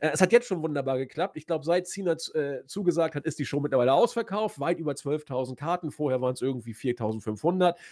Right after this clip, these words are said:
Also Cena ist ein Draw. Sollte auch kein wundern bei dem, was er mittlerweile jenseits des Wrestlings für eine Karriere hat. Ähm,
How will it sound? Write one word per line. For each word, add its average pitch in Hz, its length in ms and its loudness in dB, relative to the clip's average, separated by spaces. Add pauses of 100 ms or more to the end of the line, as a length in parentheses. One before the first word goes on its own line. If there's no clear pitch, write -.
(100)
Also 131 480 2 (180)
Cena 143 440 0 (100)
ist - 380 -2 (100)
ein 120 420 0
Draw. 143 380 4
Sollte 127 300 -2
auch 113 180 -10
kein 110 260 -8
wundern 123 420 -2 (240)
bei 117 220 0
dem, 113 320 0
was 110 160 -4
er 120 120 -4
mittlerweile 107 720 -2 (120)
jenseits 147 640 2 (160)
des 117 240 -10
Wrestlings 107 560 -8 (180)
für 127 220 -4
eine 110 280 -4 (240)
Karriere 113 640 -2
hat. 117 180 -2 (420)
Ähm, 156 320 2